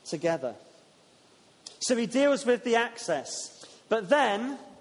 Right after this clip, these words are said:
he deals with her attractiveness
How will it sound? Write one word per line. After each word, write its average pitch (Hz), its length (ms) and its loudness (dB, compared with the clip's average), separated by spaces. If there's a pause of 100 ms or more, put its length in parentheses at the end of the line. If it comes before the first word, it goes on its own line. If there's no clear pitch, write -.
(480)
he 240 140 2
deals 202 360 4
with 196 140 -2
her 202 160 4
attractiveness 160 1040 -4